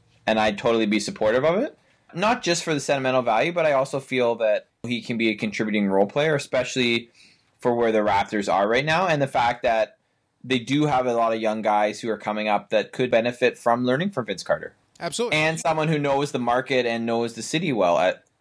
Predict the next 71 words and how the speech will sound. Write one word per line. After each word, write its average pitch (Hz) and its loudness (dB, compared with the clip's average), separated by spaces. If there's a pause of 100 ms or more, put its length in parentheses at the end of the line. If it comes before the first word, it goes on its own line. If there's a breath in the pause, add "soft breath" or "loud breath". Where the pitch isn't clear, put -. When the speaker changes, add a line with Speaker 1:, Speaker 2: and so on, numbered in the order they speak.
(100)
Speaker 1:
in 107 -4
addition 127 -2
to 92 0
that. - -4 (240)
Speaker 2:
I 262 -12
think 370 -10
there's 339 -2
a 226 0
little 196 2
bit 170 0
of 139 0
a 135 -4
gate 131 0
attraction 123 -2
there 117 -2
for 135 -4
a - 0
little 131 0
bit 131 -2
of 123 -6
nostalgia 120 0
for - 0
some 311 -2
fans 156 2
who 151 -8
grew 147 2
up 151 2
in 131 -2
that 131 0
era. 127 2
Now 185 2
that 190 -4
the 147 -14
team 175 0
has 139 -4
won 143 0
an 139 0
N 139 0
B 139 2
A 127 0
championship, 165 -2
even 170 -4
if - -4 (200)
there's 131 -4
no 147 2
success 135 0
forthcoming, 147 -2 (420 loud breath)
I 156 -2
think 190 2
it's 190 -2
a 175 0
good, 160 2
um, 135 -4 (260)
ca-, - -6
it 180 -2
would 190 6
be 196 2
kind 190 4
of 175 2
a - -4
good 156 -2
feel-good 160 -4
story 185 -2
for 170 -6
some 147 -4
of 143 -10
the 139 -4
O 147 2
G 135 0
Raptor 127 -2
fans 117 -4